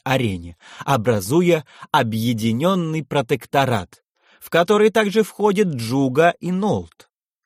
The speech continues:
Хотя некоторые противоречия, упомянутые выше, и сохраняют даже не напряжённость, а какую-то шероховатость в отношениях.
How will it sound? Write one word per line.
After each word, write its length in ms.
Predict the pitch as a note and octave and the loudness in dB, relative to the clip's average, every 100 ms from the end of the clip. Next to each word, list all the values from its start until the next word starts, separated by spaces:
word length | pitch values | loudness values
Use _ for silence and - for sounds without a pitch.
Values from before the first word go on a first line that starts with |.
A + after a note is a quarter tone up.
| _ _ _ _ _ - | _ _ _ _ _ -2
Хотя 400 | C#3+ A#2 D#3 C3+ | 0 2 0 0
некоторые 640 | C#3+ B2+ C3 A2+ A#2+ B2 | 0 -2 -2 -4 -2 -2
противоречия, 920 | B2+ B2+ C3 C#3+ D3+ C3 G2+ - A#2+ A2+ | -2 -4 -2 0 0 0 -2 -2 -2 -2
упомянутые 840 | A#2+ D3+ C#3 C3+ A2 A2 A#2 G#2 | -2 -2 0 -2 -2 -4 -4 -4
выше, 520 | F#2+ E3 F#3 - F2+ - _ - | -2 -2 -2 -6 -12 -16 _ -10
и 120 | - D#3+ | -4 -2
сохраняют 760 | G3 - G3 E3+ B2 F#2+ F#2 | -2 0 0 0 -2 -2 -4
даже 300 | G#2+ A2 A2 | -2 0 0
не 120 | A#2 | -2
напряжённость, 960 | C#3+ B2 B2+ A2 F#2+ A#2 A#2+ D3+ - - - - - | 0 -2 -2 -4 0 0 0 -4 -8 -14 -20 -8 0
а 160 | A#3+ | 0
какую-то 720 | - G#3 - C#3+ D#3+ E3 - D#3+ | 0 -6 -6 -2 0 0 -2 -4
шероховатость 880 | C#3+ A#2+ - G#2+ G2 A#2 A#2+ - | -2 -2 -4 -6 -2 -2 -2 -8
в 80 | A2+ | -6
отношениях. 920 | A#2 C3 C#3 - A2+ E2 F2+ - _ | -4 -2 -4 -2 -4 -6 -12 -20 _